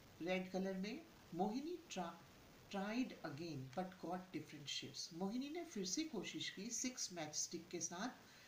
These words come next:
शेप्स बनाने की। Guess and make two more shapes Mohini could have made।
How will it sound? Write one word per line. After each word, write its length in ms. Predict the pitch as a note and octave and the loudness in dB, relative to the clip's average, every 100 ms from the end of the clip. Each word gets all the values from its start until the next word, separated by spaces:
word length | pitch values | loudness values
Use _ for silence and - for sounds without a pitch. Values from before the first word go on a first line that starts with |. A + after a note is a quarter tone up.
| - - - | -16 0 4
शेप्स 460 | - G3 - - | 8 6 6 0
बनाने 360 | D3+ C#3 C#3 C#3 | -2 -4 -6 -8
की। 280 | - D3+ D3 - C#3 | -8 -8 -8 -10 -8
Guess 440 | B2+ F3+ F#3 - - - - | 0 0 2 0 -2 -10 -2
and 220 | F3 E3+ | 0 2
make 420 | F#3 F#3+ - - B3+ | 0 0 -6 0 4
two 260 | C#4+ D#4+ | 6 4
more 300 | B3+ F#3+ F3+ | 4 4 4
shapes 600 | - - D#3+ D#3+ - - - - D#3+ | 2 4 4 4 2 0 -6 -10 0
Mohini 460 | F3 E3 F3+ A3 A3+ - - - - | 0 0 -2 -2 -4 -10 -16 -14 0
could 220 | C4+ B3 | 2 2
have 800 | - E3+ D3+ D3 D3+ - - E3+ | -2 -2 -2 0 -4 -10 -12 -4
made। 260 | G3 D#3 | 0 0